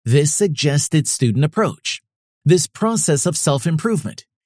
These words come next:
is too slow to meet the challenge of these times. But there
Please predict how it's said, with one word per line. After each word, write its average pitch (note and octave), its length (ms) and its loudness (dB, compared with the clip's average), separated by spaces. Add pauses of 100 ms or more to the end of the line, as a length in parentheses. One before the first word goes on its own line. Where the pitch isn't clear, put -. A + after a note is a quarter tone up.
(100)
is B2+ 260 0
too G#2 200 0
slow D3 460 0
to D3+ 160 2
meet A#2+ 200 2
the E3 120 0
challenge A2+ 420 0
of F#2+ 140 -2
these C#3 180 -2
times. - 480 -4 (720)
But A3+ 140 0
there F#3+ 180 0